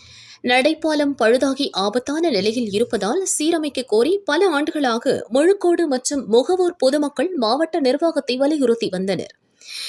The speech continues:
இதற்கிடையே நடைபாலம் திடீரென இன்று காலை இடிந்து விழுந்ததில் அந்த வழியாக மாட்டு சாணம் சுமந்து சென்ற வேலையாட்கள் நான்கு பேர் பால இடிபாடுகளுக்குள்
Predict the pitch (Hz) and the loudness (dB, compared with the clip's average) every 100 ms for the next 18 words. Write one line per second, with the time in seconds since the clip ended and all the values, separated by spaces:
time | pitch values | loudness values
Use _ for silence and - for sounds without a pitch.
0 | - 330 392 - 370 381 294 359 269 330 | -2 2 2 2 4 4 4 2 2 2
1 | 311 302 302 262 262 285 359 359 339 339 | 0 -2 -2 -2 0 4 4 4 2 0
2 | - 294 370 381 339 320 311 285 302 302 | 0 0 0 0 0 0 0 0 -2 -2
3 | 269 269 294 269 165 - _ 240 302 294 | 0 0 2 2 0 -4 _ -2 0 2
4 | 277 339 339 311 349 269 330 370 - 330 | 2 2 2 0 -2 0 0 0 -2 -4
5 | 311 311 285 269 269 269 254 233 226 240 | -4 -2 -2 -2 -2 -2 -2 -4 0 2
6 | 254 240 220 - 214 196 185 247 294 311 | 2 0 -2 0 0 0 0 0 -2 -2
7 | 151 208 - - - - - _ 277 302 | -2 -4 -8 -14 -14 -14 -18 _ -2 4
8 | 403 440 269 277 311 370 349 339 330 277 | 4 4 2 0 0 0 2 2 2 -2